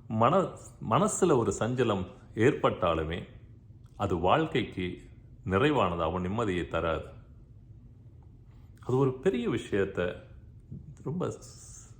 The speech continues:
சுலபமா, எளிமையா சொல்லியிருக்கார். அறத்துடைய பட்டியலை மீண்டும் பார்ப்போம். இந்த குறளை மீண்டும் ஒரு தடவை சொல்றேன்.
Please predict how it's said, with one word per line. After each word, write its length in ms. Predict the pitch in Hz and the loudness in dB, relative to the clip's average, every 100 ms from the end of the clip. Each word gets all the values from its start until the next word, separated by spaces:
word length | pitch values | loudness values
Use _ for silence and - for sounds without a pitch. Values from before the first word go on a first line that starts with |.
| - - - - - - | -20 -20 -20 -20 -10 -4
சுலபமா, 420 | 151 139 82 78 | -2 -2 -4 -4
எளிமையா 580 | 85 107 180 139 78 71 - - - | -2 0 0 -2 -4 -8 -12 -12 -6
சொல்லியிருக்கார். 460 | 82 78 - - - - - - - - - - - - - - - - - - - - - 95 | -2 -4 -6 -12 -14 -20 -20 -20 -20 -20 -20 -20 -20 -20 -20 -20 -20 -20 -20 -20 -20 -20 -12 -2
அறத்துடைய 560 | 95 - 104 85 85 | -2 0 0 0 -2
பட்டியலை 540 | 92 - 95 82 78 76 - - - | -4 0 0 0 -2 -4 -10 -16 -6
மீண்டும் 380 | 107 151 92 | -4 -2 -4
பார்ப்போம். 440 | 76 73 - - - - - - - | -2 -4 -4 -8 -8 -16 -20 -18 -6
இந்த 200 | 98 90 | 0 0
குறளை 480 | - 135 156 95 85 | 2 2 2 0 0
மீண்டும் 340 | 104 123 113 | 0 0 2
ஒரு 140 | 90 | 2
தடவை 240 | 85 87 78 | 0 -2 -4
சொல்றேன். 420 | 82 78 107 | -6 -4 -4